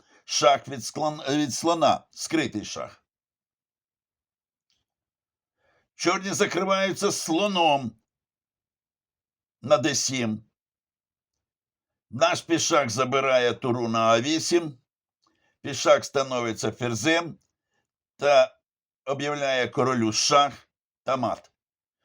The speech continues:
Дуже якісна комбінація з жертвою ферзя.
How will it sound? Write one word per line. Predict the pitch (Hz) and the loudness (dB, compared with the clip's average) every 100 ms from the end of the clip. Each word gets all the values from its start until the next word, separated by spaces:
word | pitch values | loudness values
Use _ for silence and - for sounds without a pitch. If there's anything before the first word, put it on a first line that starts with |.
| _ _ | _ _
Дуже | - 107 208 165 156 | -10 -2 0 2 2
якісна | 147 135 113 120 - 131 | 4 4 4 -4 -6 -6
комбінація | 120 123 117 135 131 131 120 151 151 | -4 -6 -4 -2 2 2 2 -4 -4
з | 123 | -4
жертвою | 113 117 95 123 123 107 | -2 -2 -4 -8 -8 -8
ферзя. | 135 120 123 98 | -8 -6 -2 -4